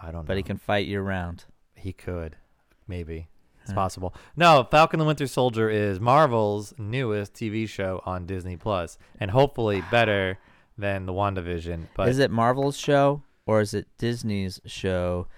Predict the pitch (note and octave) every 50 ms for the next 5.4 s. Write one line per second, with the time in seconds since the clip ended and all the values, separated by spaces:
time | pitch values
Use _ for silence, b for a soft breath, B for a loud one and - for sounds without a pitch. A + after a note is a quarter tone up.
0 | b b b b G2+ G2 - - - - G#2 G2+ G2 F#2+ F#2+ F#2 - - F#2+ F#2+
1 | - A2 F#2 F#2 F2+ F2+ F#2 G2 G2 F#2+ F#2 F2 F2+ F2 - - F#2 F#2+ F2 E2+
2 | G2 G#2 _ _ _ _ _ _ _ _ _ _ _ _ _ _ _ _ _ _
3 | _ _ _ _ _ _ _ - A#2 C#3+ E3 F#3+ F#3+ D#3+ C3+ A#2+ D3 C#3+ C#3 -
4 | - C3+ A#2+ A#2 G#2+ G2 - - - - - D3 C#3 C3+ B2 A2 G2 D#2+ D2 D2
5 | D2+ D#2 E2 F#2+ A2+ B2+ D3+ D3